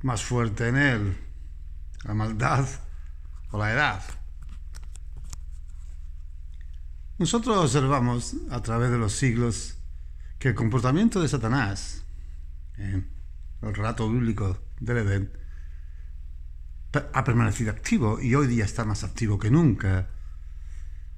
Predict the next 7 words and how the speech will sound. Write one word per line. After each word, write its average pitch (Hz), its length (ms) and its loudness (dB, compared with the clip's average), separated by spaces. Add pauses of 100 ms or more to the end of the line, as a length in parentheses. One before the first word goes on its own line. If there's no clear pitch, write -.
(280)
Es 139 120 0
decir, - 380 0
vimos 127 640 4 (540)
en 104 140 2
la 101 100 4
reforma 110 640 2
protestante 120 720 0